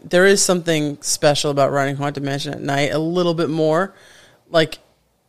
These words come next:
just being in that, even in the Liberty Square area at that time, feels a little,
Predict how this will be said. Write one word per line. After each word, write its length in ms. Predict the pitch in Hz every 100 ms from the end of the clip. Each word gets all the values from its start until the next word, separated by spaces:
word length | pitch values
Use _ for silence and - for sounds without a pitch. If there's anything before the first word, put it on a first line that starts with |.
| _ -
just 480 | 170 151 - -
being 320 | 180 170 175 170
in 100 | 165
that, 240 | 156 -
even 320 | 180 240 285
in 120 | 208
the 100 | 180
Liberty 440 | 165 180 160 165 151
Square 480 | - - 160 147 -
area 640 | 143 160 175 196 214 202
at 160 | 202 208
that 200 | 214 208
time, 420 | 220 220 220 208
feels 480 | - 170 165 170 170
a 60 |
little, 600 | 160 165 160 156 156 151